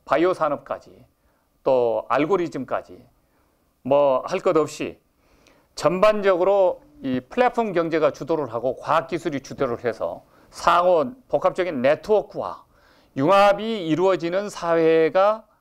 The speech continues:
사 차 산업혁명 시대인데 우리나라는 지금 현재 전 세계에서 아이슬란드 못지않게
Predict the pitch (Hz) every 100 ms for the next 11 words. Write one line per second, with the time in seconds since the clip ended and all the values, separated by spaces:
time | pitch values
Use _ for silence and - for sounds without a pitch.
0 | _ _ _ _ _ - - 175 160 156
1 | 151 139 131 110 - 156 117 117 92 -
2 | _ - _ _ - - - 160 208 202
3 | 190 185 170 - _ _ _ _ _ _
4 | _ _ _ - 180 214 165 196 190 196
5 | 180 170 170 170 165 170 156 165 143 -
6 | 127 165 175 196 185 170 156 147 - 135
7 | 123 - 160 165